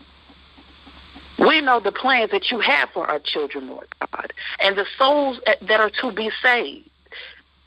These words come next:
by our children leading in thousands and hundreds of thousands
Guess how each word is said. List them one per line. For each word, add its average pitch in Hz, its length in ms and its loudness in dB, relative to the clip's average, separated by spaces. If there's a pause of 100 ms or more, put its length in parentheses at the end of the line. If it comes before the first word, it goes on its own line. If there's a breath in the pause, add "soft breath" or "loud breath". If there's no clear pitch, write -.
(140)
by 220 120 4
our 202 180 0
children 196 500 -4
leading 220 340 -6
in 190 140 -4
thousands 180 640 -2
and 160 120 -8
hundreds 262 460 -4
of 170 120 -4
thousands 160 640 0